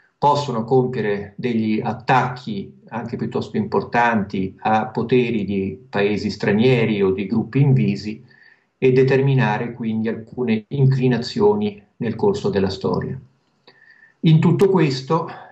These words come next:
vi è una potenza superiore sulla quale indaghiamo in modo più specifico in questo numero, e che è l'America, gli Stati Uniti.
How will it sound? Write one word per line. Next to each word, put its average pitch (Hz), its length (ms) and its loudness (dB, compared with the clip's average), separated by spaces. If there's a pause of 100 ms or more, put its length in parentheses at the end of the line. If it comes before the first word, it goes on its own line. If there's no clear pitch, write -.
(100)
vi 135 140 -2
è 151 60 4
una 135 200 2
potenza 127 440 0
superiore 120 720 2
sulla 104 260 -10
quale 117 300 -2
indaghiamo 107 880 -2 (160)
in 110 100 -4
modo 107 300 -2
più 113 120 -4
specifico - 920 0 (300)
in 113 160 0
questo 131 340 2
numero, 127 600 4 (160)
e 123 100 -6
che 123 220 2
è 127 160 -2
l'America, 113 540 2
gli 98 140 -4
Stati - 280 -4
Uniti. 131 400 2